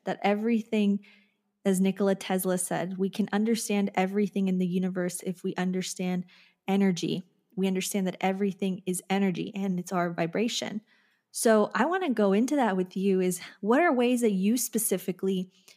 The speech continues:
raise your vibration? Let's say that you have been watching the news or you have been consuming this content and it affects you. What would you do then to raise your vibration and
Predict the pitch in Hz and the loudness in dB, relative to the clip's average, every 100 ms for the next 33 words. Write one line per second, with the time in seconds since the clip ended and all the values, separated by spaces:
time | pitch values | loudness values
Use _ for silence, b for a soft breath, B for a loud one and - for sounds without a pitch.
0 | _ 196 220 226 208 190 180 185 - 190 | _ 2 4 4 4 4 2 2 2 2
1 | 214 220 254 247 233 208 220 220 220 b | 2 2 2 4 2 2 2 4 2 b
2 | b b b 226 208 220 208 208 208 226 | b b b 2 6 6 6 4 4 4
3 | 214 208 240 226 190 180 196 196 180 196 | 6 6 6 6 4 2 2 2 2 2
4 | 190 190 190 - b 214 196 208 214 202 | 2 2 -2 -4 b -2 2 2 4 2
5 | - 247 254 247 214 196 190 - - 233 | 2 2 4 6 6 4 2 -2 -2 2
6 | 233 233 196 180 190 - b b b b | 4 2 -2 -4 -6 -10 b b b b
7 | - 196 196 190 - 202 202 247 285 - | 0 2 2 2 2 0 2 0 0 -2
8 | 202 180 180 - 196 240 269 208 196 233 | 0 0 0 -2 2 2 2 0 2 2
9 | 233 185 196 214 202 175 208 214 185 190 | 2 0 0 2 2 2 2 2 0 -2
10 | - _ _ _ - - 202 196 190 - | -6 _ _ _ -6 0 2 2 0 -6
11 | _ 208 214 208 190 190 190 190 - 190 | _ 2 4 4 2 2 2 0 -2 -2
12 | 185 180 180 | -2 -2 -6